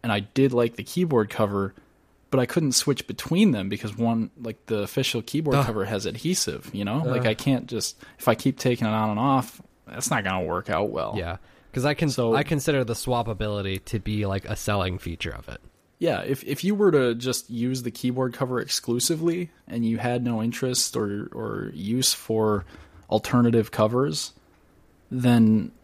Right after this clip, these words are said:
Speaker 1: it's a great option.
Speaker 2: Hmm.
Speaker 1: But if you have any inkling that you might wanna take it off, then it's not gonna work out.
Speaker 2: Yeah.
Speaker 1: Yeah, that, that was a bit of a drawback for me.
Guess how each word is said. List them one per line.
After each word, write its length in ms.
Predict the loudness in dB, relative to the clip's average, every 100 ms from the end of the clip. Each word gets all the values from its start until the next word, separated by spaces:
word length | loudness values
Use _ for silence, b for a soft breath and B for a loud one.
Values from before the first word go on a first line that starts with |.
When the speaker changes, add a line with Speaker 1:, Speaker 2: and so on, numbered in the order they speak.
| _ _ _ _ _ _ -4
Speaker 1:
it's 500 | -2 0 0 -2 -8 _
a 120 | -6
great 340 | -2 4 4 8
option. 560 | 8 6 2 -8 -10 -14 _
Speaker 2:
Hmm. 100 | -2
Speaker 1:
But 240 | 2 2
if 420 | 0 -4 -6 -12 -10
you 160 | 0 4
have 420 | 4 4 0 -8 -18 _ _ _ _ _
any 260 | 0 4 4
inkling 340 | 2 2 2 0
that 140 | 0
you 100 | 0
might 420 | 2 2 0 -2 _ _ _
wanna 240 | -2 -2 -2
take 320 | 0 0 4
it 60 |
off, 560 | 6 6 6 2 -12 -20 _ _
then 400 | -2 0 0 -4 -6
it's 220 | -2 2
not 160 | 2
gonna 160 | 0 -2
work 180 | -2 -2
out. 220 | -2 -2
Speaker 2:
Yeah. 120 | -8 -10 -8
Speaker 1:
Yeah, 260 | -4 -2 -2
that, 240 | 0 0 0 -2
that 320 | 0 0 -6
was 260 | -4 -2 -2
a 60 |
bit 280 | -2 2 4
of 100 | 4
a 60 | 0
drawback 560 | 0 2 2 0 -2
for 160 | -2 0
me. 340 | 2 2 0